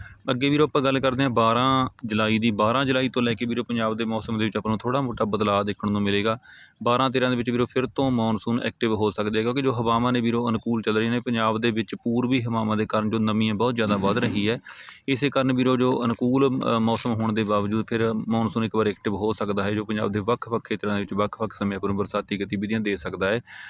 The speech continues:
ਬਾਰਾਂ ਤੋਂ ਵੀਰੋ ਪੰਜਾਬ ਦਾ ਮੌਸਮ ਬਦਲੇਗਾ, ਟੈਂਪਰੇਚਰ ਦੇ ਵਿੱਚ ਦੋ ਤਿੰਨ ਡਿਗਰੀ ਦੀ ਗਿਰਾਵਟ ਆਵੇਗੀ। ਥੋੜ੍ਹਾ ਮੋਟਾ ਜੋ ਗਰਮੀ ਦਾ ਆਪਾਂ ਨੂੰ, ਅ,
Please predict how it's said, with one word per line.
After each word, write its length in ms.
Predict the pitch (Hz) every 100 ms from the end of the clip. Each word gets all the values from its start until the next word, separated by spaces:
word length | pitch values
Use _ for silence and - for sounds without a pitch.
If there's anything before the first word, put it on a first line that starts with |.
| - -
ਬਾਰਾਂ 280 | 123 127 139
ਤੋਂ 100 | 147
ਵੀਰੋ 160 | 147 143
ਪੰਜਾਬ 300 | 135 127 117
ਦਾ 100 | 120
ਮੌਸਮ 340 | 117 104 113
ਬਦਲੇਗਾ, 440 | 101 101 113 110
ਟੈਂਪਰੇਚਰ 500 | 110 117 107 113 101
ਦੇ 100 | 110
ਵਿੱਚ 180 | 110 101
ਦੋ 220 | 110 113
ਤਿੰਨ 200 | 110 117
ਡਿਗਰੀ 240 | 113 104 104
ਦੀ 120 | 107
ਗਿਰਾਵਟ 340 | 107 104 95
ਆਵੇਗੀ। 460 | - 104 98 104 107
ਥੋੜ੍ਹਾ 220 | 120 127
ਮੋਟਾ 320 | 131 107 110
ਜੋ 160 | 107 104
ਗਰਮੀ 340 | 101 104 107
ਦਾ 100 | 104
ਆਪਾਂ 220 | 101 - 101
ਨੂੰ, 180 | 101
ਅ, 680 | 95 - - - - 113